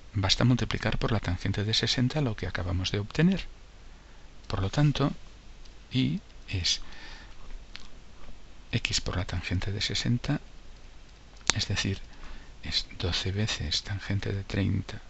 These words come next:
o de sesenta ya, por tangente de, del otro ángulo, partido por la tangente de sesenta menos la tangente de treinta.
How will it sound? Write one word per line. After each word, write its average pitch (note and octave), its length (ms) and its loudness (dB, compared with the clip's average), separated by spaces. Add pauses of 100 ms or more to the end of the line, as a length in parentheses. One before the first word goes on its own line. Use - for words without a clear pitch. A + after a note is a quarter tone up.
(300)
o - 60 -4
de - 120 0
sesenta - 480 -2 (120)
ya, E2 200 -4 (720)
por - 160 -2
tangente F2+ 420 0
de, F2 180 -4 (800)
del A2 160 4
otro F#2+ 220 2
ángulo, D#3 480 6 (140)
partido A#2 460 2
por - 300 -2 (480)
la F#2+ 100 -2
tangente G2+ 520 2
de G2 120 0
sesenta B2+ 640 2 (1040)
menos G#2+ 260 6
la D3 80 2
tangente F#2+ 460 0
de G2 100 -4
treinta. - 420 -4